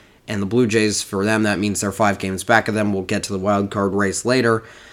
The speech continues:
But, uh, then you have the Orioles at the bottom of the division at forty-one and ninety-one, forty-two games back, three and seven in the last ten, which I guess isn't as bad, isn't that bad for them, but, uh,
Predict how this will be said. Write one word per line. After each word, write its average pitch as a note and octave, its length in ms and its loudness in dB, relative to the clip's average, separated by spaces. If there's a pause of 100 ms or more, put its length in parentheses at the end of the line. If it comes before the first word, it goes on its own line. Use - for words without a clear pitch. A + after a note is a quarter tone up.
(280)
But, A2+ 220 6
uh, G#2+ 200 4
then G3 160 6
you C4 80 4
have A3 180 10
the E3+ 100 6
Orioles D#3+ 340 8
at D3 60 -2
the C#3 60 0
bottom C3+ 260 8
of C3 60 4
the A#2+ 60 4
division A2+ 440 4
at G#2+ 140 -4
forty-one A#2+ 400 2
and G#2+ 80 2
ninety-one, G#2+ 520 0
forty-two D3 800 4
games G#2 360 0
back, C#3 520 4 (400)
three F3 200 10
and B2+ 120 4
seven A#2 240 2
in A2 60 0
the G#2 60 0
last G#2 320 0
ten, F#3+ 160 4
which F3+ 160 2
I A3 60 2
guess A#3+ 240 2
isn't F#3+ 220 4
as C3+ 120 2
bad, B2+ 360 6 (120)
isn't A#2+ 280 2
that A#2 240 2
bad A#2 260 2
for A2 80 0
them, A#2 320 4
but, A2 240 2
uh, G#2+ 300 0